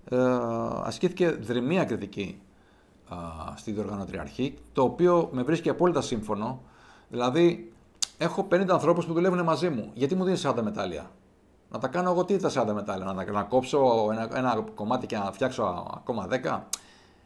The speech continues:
Δεν υπάρχει λογική σε αυτό. Ε, εν τη αυτή περιπτώσει, για κάποιο λόγο όμως,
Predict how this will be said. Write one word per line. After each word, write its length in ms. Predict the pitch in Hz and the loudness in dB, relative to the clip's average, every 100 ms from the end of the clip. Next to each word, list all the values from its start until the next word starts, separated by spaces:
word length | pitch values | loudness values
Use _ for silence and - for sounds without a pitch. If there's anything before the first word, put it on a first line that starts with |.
| _ _ - | _ _ -14
Δεν 260 | 104 139 | -4 -2
υπάρχει 320 | 135 110 104 | 0 0 0
λογική 300 | 95 85 85 | -4 -4 -6
σε 120 | - 85 | -8 -8
αυτό. 400 | - 113 139 - - - _ _ - | -6 -6 -6 -14 -20 -20 _ _ -12
Ε, 220 | - 107 | -4 -2
εν 280 | 107 - - | -2 -4 -2
τη 80 | 139 | 0
αυτή 120 | 147 | 0
περιπτώσει, 380 | 147 151 156 - | 0 0 0 -4
για 140 | 110 127 | 0 0
κάποιο 340 | 127 156 156 | 2 0 2
λόγο 220 | 151 147 | 2 2
όμως, 280 | 165 160 - | 0 -2 -4